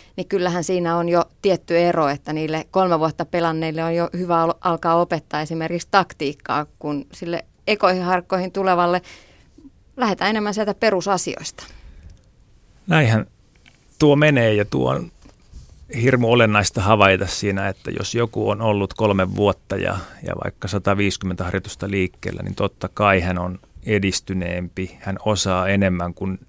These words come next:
Speaker 2: nyt aloittava, mutta se ei ole lahjakkuutta. Se pitää erottaa, että siinä pitäisi vähän matkaa jaksaa muutama sata harjoitusta ja muutama vuosi eteenpäin vähintään niin kuin katsoa, että nythän tuo, joka on vähän myöhemmin aloittanut, niin rupeaa saavuttaa näitä muita, että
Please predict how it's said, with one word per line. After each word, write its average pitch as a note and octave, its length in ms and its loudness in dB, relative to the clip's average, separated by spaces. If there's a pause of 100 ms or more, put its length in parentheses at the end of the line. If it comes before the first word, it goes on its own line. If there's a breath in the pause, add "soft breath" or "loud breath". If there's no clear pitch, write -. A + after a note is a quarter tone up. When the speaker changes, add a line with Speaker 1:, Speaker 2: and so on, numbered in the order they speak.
Speaker 2:
nyt G#2 260 -4
aloittava, F#2 680 -2
mutta F#2 320 -8
se G#2+ 160 0
ei G2 160 2
ole G#2 140 2
lahjakkuutta. A2 960 -2 (880 soft breath)
Se - 160 -6
pitää F#2+ 320 0
erottaa, G2 520 2
että - 180 -10
siinä F2+ 240 -2
pitäisi G2+ 360 -2
vähän C3 260 2
matkaa G#2 420 0
jaksaa F#2+ 500 0 (500)
muutama A2 380 -2
sata G#2+ 280 0
harjoitusta F#2 600 -2
ja F#2 120 0
muutama G2 360 -2
vuosi F#2+ 260 -4
eteenpäin F#2 580 0
vähintään F#2+ 480 -2
niin F#2 100 -8
kuin G2 120 -14
katsoa, F2 500 0
että - 180 -10
nythän G2 360 -4
tuo, G2+ 160 0
joka F#2+ 260 0
on F#2 80 -2
vähän F#2 140 -2
myöhemmin G2 420 0
aloittanut, F2+ 400 -6
niin - 140 -10 (160)
rupeaa F#2+ 280 -2
saavuttaa F#2+ 540 -2
näitä F2 220 -4
muita, F#2+ 380 -2
että - 220 -8